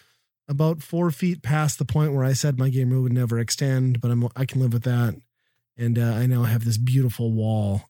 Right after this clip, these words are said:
as I walk downstairs that just has, like, virtually every N E S box through the console's life cycle in immediate view.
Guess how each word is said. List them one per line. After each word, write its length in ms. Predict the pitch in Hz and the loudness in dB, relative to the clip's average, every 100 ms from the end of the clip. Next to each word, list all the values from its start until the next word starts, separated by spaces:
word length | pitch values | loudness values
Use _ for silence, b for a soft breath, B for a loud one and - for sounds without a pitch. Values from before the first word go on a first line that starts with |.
| - | -6
as 140 | 113 120 | -2 0
I 40 | |
walk 260 | 117 113 - | 0 0 -2
downstairs 600 | 113 110 - 113 107 104 | -2 -2 -2 -2 -2 -2
that 80 | |
just 200 | 107 120 | -2 -2
has, 220 | 120 113 107 | 0 0 0
like, 420 | 107 107 104 - _ _ _ _ _ _ _ _ _ | -2 -4 -6 -12 _ _ _ _ _ _ _ _ _
virtually 920 | 120 120 131 147 147 - 156 147 151 | -6 -4 0 0 0 0 0 0 0
every 460 | 127 131 127 127 120 | -2 0 0 0 2
N 120 | 120 | 2
E 120 | 120 | 2
S 180 | 117 117 | 2 0
box 800 | - 113 113 107 - - - - _ _ _ _ _ _ _ _ _ _ _ _ | -2 -2 0 -2 -2 -2 -2 -6 _ _ _ _ _ _ _ _ _ _ _ _
through 200 | - 131 | -2 0
the 100 | 117 | 0
console's 540 | - 120 120 120 113 107 | -2 0 0 0 -2 0
life 220 | 104 107 | -2 -2
cycle 680 | - 117 107 107 107 107 - _ _ _ _ _ _ _ - | 0 0 0 -2 0 -2 -6 _ _ _ _ _ _ _ -6
in 100 | 139 | -2
immediate 460 | 127 127 127 123 107 | 0 2 2 0 0
view. 480 | 110 110 107 104 | 0 2 2 0